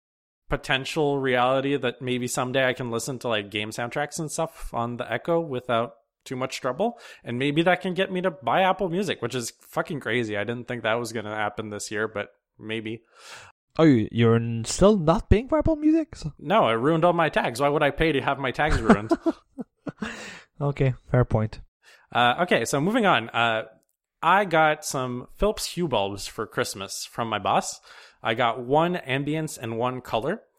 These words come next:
Speaker 1: Uh, and this led me to go configure a bunch of routines in the Alexa app and discovered that there are new features, uh, which I was very excited for.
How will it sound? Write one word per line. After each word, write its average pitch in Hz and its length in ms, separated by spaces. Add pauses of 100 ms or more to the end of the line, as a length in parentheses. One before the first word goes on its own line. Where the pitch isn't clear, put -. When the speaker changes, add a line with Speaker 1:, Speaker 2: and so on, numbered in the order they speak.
(360)
Speaker 1:
Uh, 110 300
and 120 320
this 180 260
led 127 240
me 131 140
to 147 140
go 123 200
configure 127 480
a 131 40
bunch 147 200
of 147 120
routines 180 400
in 135 80
the 135 80
Alexa 208 320
app 135 180
and 147 80
discovered 143 380
that 165 100
there 185 140
are - 20
new 196 160
features, 214 640
uh, 127 140
which 127 180
I 139 140
was 135 180
very 156 240
excited 101 400
for. - 260